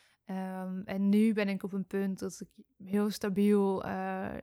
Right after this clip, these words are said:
daarin sta en zelf echt het gevoel van: "Ja, maar nu ben ik er klaar voor om dit te kunnen dragen." En, eh, om de ambitie uit te spreken dat we binnen nu en vijf à tien jaar vijftigduizend mensen in die community hebben zitten, internationaal. En dat voelt heel groot en groots, dat is het ook.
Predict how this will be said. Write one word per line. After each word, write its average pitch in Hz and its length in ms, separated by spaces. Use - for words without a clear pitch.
daarin 196 480
sta 185 360
en 190 140
zelf 196 460
echt 196 260
het - 100
gevoel 190 220
van: 190 140
"Ja, 190 60
maar 190 80
nu 196 240
ben 190 260
ik - 140
er 190 100
klaar 196 340
voor - 120
om 185 120
dit 180 140
te 190 80
kunnen 180 240
dragen." 180 460
En, 185 140
eh, 175 180
om 196 120
de 196 80
ambitie 196 420
uit 190 180
te - 80
spreken 185 380
dat 185 160
we 185 100
binnen 190 260
nu 190 180
en 185 160
vijf 190 380
à 185 120
tien 196 220
jaar 185 280
vijftigduizend 185 680
mensen 202 360
in 185 100
die 185 100
community 185 480
hebben 175 220
zitten, - 320
internationaal. 185 840
En 185 80
dat 180 160
voelt 208 280
heel 196 200
groot 208 600
en 180 140
groots, - 680
dat 190 220
is 196 200
het 208 140
ook. 214 300